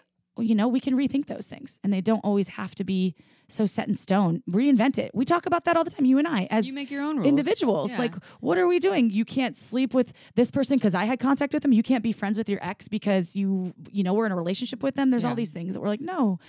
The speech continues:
Speaker 1: it's
Speaker 2: Yeah.
Speaker 1: okay. These things are okay."
Speaker 2: Yeah, these are, this is all just a whole bunch of bullshit rules that someone else created. And,
Speaker 1: Right.
Speaker 2: um, and so again, like, April and I aren't preaching,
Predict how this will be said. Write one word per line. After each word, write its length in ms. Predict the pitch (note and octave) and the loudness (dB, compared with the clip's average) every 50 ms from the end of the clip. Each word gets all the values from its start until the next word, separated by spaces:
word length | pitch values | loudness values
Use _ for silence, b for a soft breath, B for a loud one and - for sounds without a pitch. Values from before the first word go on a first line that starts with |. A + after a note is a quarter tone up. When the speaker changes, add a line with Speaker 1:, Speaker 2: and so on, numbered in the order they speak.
| b | b
Speaker 1:
it's 80 | - - | -8 -6
Speaker 2:
Yeah. 60 | F#4 | -6
Speaker 1:
okay. 360 | F3+ D#4+ E4+ D4 G3+ F3+ - _ | -4 -2 0 0 -2 -2 -6 _
These 120 | - A#3 | -12 -6
things 160 | - C#4 C4+ A#3+ | -2 -2 0 0
are 80 | B3 A#3 | 0 -2
okay." 280 | A3 B3+ A#3+ F#3 E3+ _ _ _ | -2 -2 -6 -6 -8 _ _ _
Speaker 2:
Yeah, 220 | - F#3+ G#3 G3+ F#3 | -10 -8 -8 -6 -6
these 200 | F3 F#3 F#3+ F#3 | -8 -8 -8 -10
are, 80 | F#3 - | -12 -12
this 180 | - F3+ F3 | -12 -12 -10
is 120 | F#3+ F#3 F3+ | -10 -8 -8
all 160 | F#3 F3+ F3+ | -6 -6 -6
just 160 | E3 E3 D#3 | -8 -8 -10
a 40 | E3+ | -8
whole 100 | F3+ E3+ | -8 -8
bunch 180 | E3 F3+ F3+ F3 | -6 -8 -8 -8
of 100 | G3 F3+ | -10 -10
bullshit 420 | F3+ D#3+ D#3+ E3 - - E3+ C3+ | -8 -8 -8 -8 -8 -10 -10 -10
rules 320 | C#3 D3 D3 C#3+ D#3 D#3 | -10 -10 -8 -8 -10 -10
that 140 | D#3 D#3+ E3 | -12 -14 -14
someone 340 | - - D3+ D#3+ E3 F3 E3 | -12 -10 -10 -8 -8 -6 -6
else 200 | D3+ D3 D#3 - | -6 -8 -10 -12
created. 540 | _ - F3 D#3+ D3+ D3+ C#3+ D3 D3+ D#3 D3+ | _ -12 -10 -10 -10 -10 -10 -10 -10 -10 -8
And, 100 | D#3 D3+ | -6 -4
Speaker 1:
Right. 220 | C4+ A#3+ G#3 - b b b b b b _ | -2 -2 -4 -4 b b b b b b _
Speaker 2:
um, 260 | - D#3 D#3+ D#3+ D#3 - | -6 -4 -4 -4 -2 -2
and 280 | - G#3+ G#3 - - D3+ | -4 -4 -4 -4 -8 -4
so 120 | - G#3 | 0 0
again, 300 | G3 F#3+ F3+ A#3 A#3+ G3+ | 0 0 0 -2 -2 -2
like, 160 | F3 F3 - - | -4 -4 -6 -6
April 300 | - F3+ G3 G3 A3 A3 | -6 -6 -6 -4 -4 -2
and 80 | G#3 G3 | -2 0
I 80 | F#3+ E3+ | -2 -2
aren't 260 | A#2+ E3+ F#3 - - | -2 -4 -4 -6 -6
preaching, 640 | - G3+ F#3+ - - F3+ F3+ E3+ E3 D#3+ D#3 - | -6 -6 -6 -4 -4 -4 -2 -2 -2 -4 -6 -8